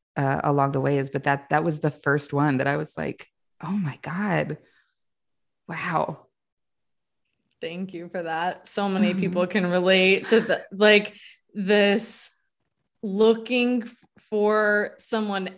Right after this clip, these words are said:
Speaker 2: else's behavior. Like, we have to see it as we are trying to be connected. Like,
Speaker 1: Mm-hmm.
Speaker 2: that's how I understand the people pleasing behavior. Like, it is a longing to belong, to be connected, to be liked,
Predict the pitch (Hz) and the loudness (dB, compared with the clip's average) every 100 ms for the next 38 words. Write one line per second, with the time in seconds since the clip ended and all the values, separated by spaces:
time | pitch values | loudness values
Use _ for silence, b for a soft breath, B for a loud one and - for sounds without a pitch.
0 | - 185 196 214 220 247 226 190 196 - | -4 0 2 0 -2 -4 -4 -4 -6 -2
1 | 240 247 175 - 208 240 311 - 254 - | -4 -4 -4 -4 -2 0 0 -2 -6 -6
2 | - 247 240 208 190 190 185 185 190 190 | -4 0 0 2 0 -2 -4 -6 -4 -2
3 | 254 277 269 196 196 196 196 185 180 - | -2 -4 -6 -6 -6 -8 -8 -6 -8 -8
4 | 170 - - - - 202 - b b 202 | -8 -8 -8 -8 -8 -8 -14 b b 2
5 | 180 220 285 302 233 185 185 180 175 180 | 6 6 6 4 6 4 2 0 -4 -8
6 | - 170 - 226 233 - 285 269 202 220 | -6 -6 -4 -4 -6 -6 -4 -2 -2 0
7 | 233 311 240 269 202 269 233 180 175 202 | 4 4 4 2 4 6 4 2 -2 0
8 | 220 226 214 226 254 247 233 208 202 196 | 2 2 2 4 4 2 -2 -2 -2 -4
9 | 208 233 254 247 240 220 214 190 180 196 | -4 -4 -4 -6 -8 -10 -8 -6 -4 0
10 | 226 247 247 254 B B B 240 233 214 | 2 2 0 -4 B B B -2 0 -2
11 | 214 208 208 233 226 240 226 226 196 190 | -2 -2 0 -2 -2 -4 -4 -4 -4 0
12 | 196 226 277 - | 2 4 2 -2